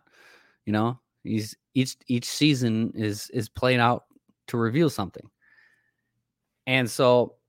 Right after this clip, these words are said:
this is, to me, that, that shows that there's gonna be some type of big reveal in regards to this whole corporation republic.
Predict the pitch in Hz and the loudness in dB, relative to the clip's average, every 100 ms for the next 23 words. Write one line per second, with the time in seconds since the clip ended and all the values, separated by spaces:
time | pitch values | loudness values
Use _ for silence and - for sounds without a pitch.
0 | - 127 160 170 139 120 - - _ 104 | 0 4 4 2 0 -2 -12 -20 _ -14
1 | 110 113 - _ _ _ _ _ _ _ | -14 -14 -18 _ _ _ _ _ _ _
2 | _ - - 139 151 160 135 131 117 117 | _ -8 4 6 6 4 2 0 -2 -4
3 | - 143 135 120 120 131 120 135 127 127 | 0 0 0 -2 -2 -2 -2 -4 -2 -2
4 | 123 - 123 123 113 117 110 127 127 123 | -2 -2 -4 -2 -2 -4 -4 0 0 0
5 | 117 139 151 113 101 117 117 120 120 117 | -2 0 0 0 -2 -4 -2 0 0 0
6 | - 113 110 - 117 117 - 120 - 120 | -6 -6 -4 -2 0 0 -2 -4 0 -2
7 | 113 117 101 120 113 - | -2 -4 -4 -2 -4 -6